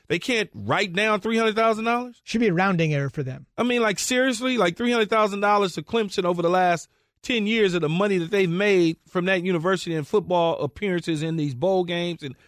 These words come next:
Speaker 1: everything. They got plenty of money.
Speaker 2: Quick
Speaker 1: They got
Speaker 2: one.
Speaker 1: a huge surplus.
Speaker 2: Real quick, 'cause you got a ton of swag, ton of confidence. If you're a Florida State player and saying, "Pfft, come on now,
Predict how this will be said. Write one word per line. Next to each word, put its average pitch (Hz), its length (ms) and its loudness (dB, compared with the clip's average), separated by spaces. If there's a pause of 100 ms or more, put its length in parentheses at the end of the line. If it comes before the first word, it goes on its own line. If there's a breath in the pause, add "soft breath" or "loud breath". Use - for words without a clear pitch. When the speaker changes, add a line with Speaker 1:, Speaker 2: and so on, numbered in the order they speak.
(160 soft breath)
Speaker 1:
everything. 214 320 0
They 339 60 2
got - 100 -6
plenty 427 320 2
of 165 80 0
money. 156 340 -4 (220)
Speaker 2:
Quick 247 160 2
Speaker 1:
They 349 60 2
got 208 260 2
Speaker 2:
one. 170 40 0
Speaker 1:
a - 20 2
huge 339 340 2
surplus. 151 640 -2
Speaker 2:
Real 202 180 4
quick, 160 200 -2
'cause 160 120 0
you 190 80 2
got 185 140 4
a 156 60 -2
ton 180 180 0
of 170 60 -2
swag, 160 360 0
ton 170 140 -2
of 160 80 -2
confidence. 139 460 -4
If 147 80 -8
you're 320 160 0
a - 20 -2
Florida 196 300 0
State 160 280 -4
player 151 300 -2
and 143 100 -6
saying, 143 420 -6
"Pfft, - 260 -8 (640)
come 196 140 0
on 139 160 -2
now, 131 220 -12